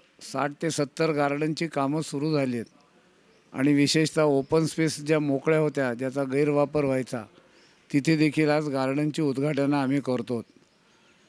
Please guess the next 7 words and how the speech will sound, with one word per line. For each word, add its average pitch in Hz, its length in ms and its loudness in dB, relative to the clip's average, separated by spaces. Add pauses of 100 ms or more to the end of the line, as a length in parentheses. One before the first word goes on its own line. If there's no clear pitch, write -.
(200)
त्यामुळे 156 360 4
पुणेकरांचं 151 1080 2
जीवन 147 520 0 (920)
सुखी - 400 -2
आनंदी 165 480 2
व्हावं 151 360 2
म्हणून 139 280 -2